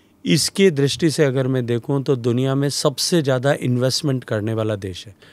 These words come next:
ढाई सौ बिलियन यूएस डॉलर्स, मतलब बीस लाख करोड़ रुपए का निवेश पानी के क्षेत्र में करके देश भविष्य में जल से,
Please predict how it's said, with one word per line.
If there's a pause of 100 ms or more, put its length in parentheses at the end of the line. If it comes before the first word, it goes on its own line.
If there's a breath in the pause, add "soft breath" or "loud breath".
(300 soft breath)
ढाई
सौ
बिलियन
यूएस
डॉलर्स,
मतलब
बीस
लाख (100)
करोड़
रुपए
का
निवेश
पानी
के
क्षेत्र
में
करके (600 soft breath)
देश
भविष्य
में
जल
से,